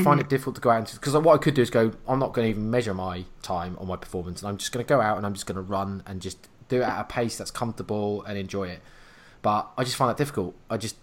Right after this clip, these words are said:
Speaker 1: for me, li-, like, I don't enjoy running that way. I need, I don't really enjoy running full stop, and I've said about the podcast before, but I think everyone's a liar. They say they enjoy running. But there's obviously
Speaker 2: Hmm.
Speaker 1: aspects of it I like, like runner's high, which is a real thing. Um,
Speaker 2: Yeah.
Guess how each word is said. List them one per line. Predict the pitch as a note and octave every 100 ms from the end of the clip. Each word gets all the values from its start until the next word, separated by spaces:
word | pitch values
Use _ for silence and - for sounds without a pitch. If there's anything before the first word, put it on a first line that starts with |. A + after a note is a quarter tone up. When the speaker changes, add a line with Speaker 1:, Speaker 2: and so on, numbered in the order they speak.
| -
Speaker 1:
for | - C3
me, | C3 A#2+
li-, | G2+ A2+
like, | G2+ G#2 -
I | A#2+
don't | C3
enjoy | A#2 G#2 C3
running | B2 F#2+ F2
that | F2
way. | F2+ F2+ G#2 -
I | A2+
need, | A#2 A2 G2+
I | -
don't | D3
really | B2 G#2
enjoy | G#2
running | G2 G2 F#2
full | G2
stop, | - G#2
and | F2+ F2+ F#2
I've | F2
said | - F#2+
about | F2
the | F2
podcast | F2+ F2 E2+
before, | G#2 F2
but | E2+ -
I | F2 E2+ - -
think | F2
everyone's | - F2 F2
a |
liar. | F2 E2+ E2+
They | D#2
say | -
they | E2+ E2
enjoy | E2 G2
running. | - D2+ - - - - -
But | G2
there's | G2+ A2
obviously | A2+ G#2
Speaker 2:
Hmm. |
Speaker 1:
aspects | G#2 - F2+
of | F#2
it | F2+
I | F#2
like, | F#2 F2+ E2
like | F#2 E2+
runner's | F#2 E2+ E2+
high, | - E2+ E2
which | C#2+ -
is | F2
a | E2+ -
real | F#2 F2
thing. | E2 E2 F#2 - - - -
Um, | F2 F2 E2+
Speaker 2:
Yeah. | -